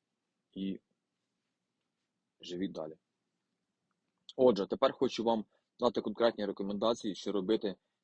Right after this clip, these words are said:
під час сильної тривожності чи панічної атаки. Перше. Нагадайте собі наше правило, головне, про яке я говорив. Те, що панічні атаки чи сильна тривога повністю безпечні для життя та здоров'я. І це аксіома.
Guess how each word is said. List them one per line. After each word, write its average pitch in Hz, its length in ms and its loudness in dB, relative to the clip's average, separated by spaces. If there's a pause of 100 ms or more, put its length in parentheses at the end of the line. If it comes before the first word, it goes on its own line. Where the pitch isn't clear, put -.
під - 100 -14
час 101 200 -4
сильної 98 280 0
тривожності 113 580 -2
чи - 140 -10
панічної 90 440 -10
атаки. - 440 -8 (560)
Перше. 95 380 0 (760)
Нагадайте 123 460 6
собі 127 500 0 (320)
наше 107 240 0
правило, 82 520 0
головне, 87 440 -4
про 85 140 -6
яке 101 200 2
я 101 80 4
говорив. 85 420 -4 (540)
Те, 123 140 6
що - 160 -2
панічні 101 380 -6
атаки 101 440 -2 (220)
чи - 120 -10
сильна 95 280 -4
тривога 117 440 -2 (400)
повністю 131 440 4
безпечні 107 560 -6
для 90 140 -10
життя 101 440 -6
та 87 100 -10
здоров'я. 82 440 -8 (240)
І - 60 -10
це 107 160 0
аксіома. 82 580 -6